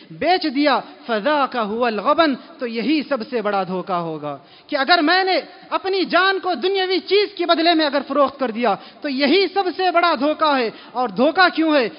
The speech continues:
کیونکہ اگر میں نے دنیاوی معمولی سی چیزوں کے بدلے اگر میں نے اپنے نفس کو بیچ دیا، ایک تو میرا نفس بھی جائے گا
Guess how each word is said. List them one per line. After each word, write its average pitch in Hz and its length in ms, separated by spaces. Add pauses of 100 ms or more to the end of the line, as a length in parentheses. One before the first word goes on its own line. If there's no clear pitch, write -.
(100)
کیونکہ 302 320
اگر 262 260
میں 262 240
نے 254 200 (460)
دنیاوی 330 440
معمولی 302 540
سی 359 100
چیزوں 302 320
کے 262 140
بدلے 277 300
اگر 262 200
میں 262 180
نے 254 80
اپنے 240 200
نفس 277 240
کو 269 120
بیچ 226 320
دیا، 214 200 (220)
ایک 302 340
تو 247 120
میرا 240 320
نفس 254 280
بھی 277 120
جائے 240 300
گا 220 140